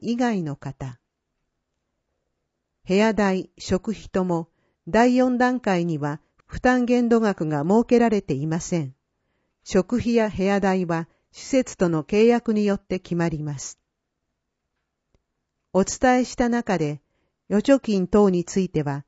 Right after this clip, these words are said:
第二号被保険者は段階にかかわらず、一千万円、配偶者がいる場合は二千万円以下。なお、その他の合計所得金額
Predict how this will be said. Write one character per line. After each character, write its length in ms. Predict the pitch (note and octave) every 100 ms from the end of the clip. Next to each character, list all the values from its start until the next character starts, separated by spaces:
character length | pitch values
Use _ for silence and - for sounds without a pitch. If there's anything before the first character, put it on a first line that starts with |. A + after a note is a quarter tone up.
| _ _ _
第 300 | E3+ B3 C4
二 160 | G#3+ B3
号 260 | G#3+ F#3 -
被 220 | A3+ A3+
保 120 | G#3
険 280 | G3 G#3+ G#3
者 180 | - D3
は 220 | D3 C#3 _ -
段 280 | F3 A#3 B3
階 240 | B3+ B3
に 140 | A#3
か 140 | A3+ G3
か 140 | A3
わ 120 | G#3+
ら 140 | G#3+ G#3
ず、 260 | D#3+ C#3+ - _ _ _
一 80 | F3+
千 420 | - - B3 A#3+
万 260 | A#3 A3 E3
円、 300 | C#3+ C3+ C3+ _ _ _ _ _
配 260 | _ G3 G#3+
偶 180 | G#3 A3
者 160 | - D#3+
が 100 | D3
い 100 | D#3
る 160 | F3
場 180 | E3+ D#3+
合 160 | D#3+ D3
は 160 | D3+
二 160 | C#3+ D#3
千 300 | - G#3+ G3+
万 300 | G3+ F#3+ C#3+
円 260 | C3 A#2+ B2 _ _ -
以 120 | G3+
下。 280 | - C#3 A2 _ _ _ _ _ _ _ _ _ _ _ _ _ _ _ _ _ _ _ _ _ _ _ _ _
な 280 | G3+ G#3 G3
お、 220 | E3 D3 C#3+ _ _ _ _ _
そ 260 | - G2+
の 140 | G#3+ C4+
他 160 | A#3
の 200 | G3 D3+
合 240 | C3 G3 A3
計 240 | - G#3+
所 180 | G3+ G3
得 240 | G3+ F#3+
金 300 | G3 F#3+ F#3
額 400 | D3+ C#3 - C3